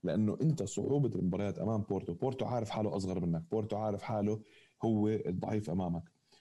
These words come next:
بورتو تشكيلته كانت ستة تلاتة واحد. الأربعة اللي قدام، الثلاثة والواحد، الأربعة اللي قدام كانوا عبارة عن لاعبين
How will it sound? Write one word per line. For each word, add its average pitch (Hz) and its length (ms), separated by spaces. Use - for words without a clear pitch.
بورتو 120 220
تشكيلته 107 420
كانت 107 260
ستة 113 360
تلاتة 98 340
واحد. 95 340
الأربعة 113 440
اللي 95 140
قدام، 92 320
الثلاثة 95 400
والواحد، 92 420
الأربعة 107 340
اللي 92 160
قدام 98 440
كانوا 110 200
عبارة 104 260
عن 95 160
لاعبين 92 680